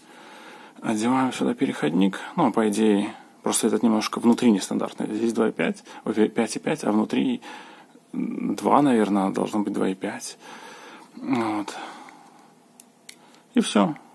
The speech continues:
И получается таким образом, ну, обычно, ну, просто этот такой нестандартный, обычно два и пять, оно сюда без переходников подходит. И мы просто вставляем в сеть, оно включается, и дальше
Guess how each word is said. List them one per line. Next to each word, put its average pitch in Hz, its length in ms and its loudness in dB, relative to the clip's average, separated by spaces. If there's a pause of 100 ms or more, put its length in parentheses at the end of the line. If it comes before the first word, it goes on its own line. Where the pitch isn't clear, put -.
(520)
И - 40 -8
получается 135 680 -2
таким 123 280 0
образом, 123 420 2
ну, 123 120 2
обычно, 117 520 -2
ну, 139 140 2
просто - 280 0
этот 107 220 0
такой 104 220 0
нестандартный, 104 480 0
обычно 107 300 -2
два 104 100 2
и - 40 -4
пять, - 220 -4
оно 117 80 0
сюда 110 260 0 (300)
без - 160 4
переходников 113 540 -2
подходит. - 500 -6 (520)
И 175 40 0
мы 180 120 4
просто - 260 -2
вставляем 139 360 -2
в 135 60 -8
сеть, - 380 -2 (920)
оно 127 180 4
включается, 175 720 -4
и - 120 0
дальше 131 580 -2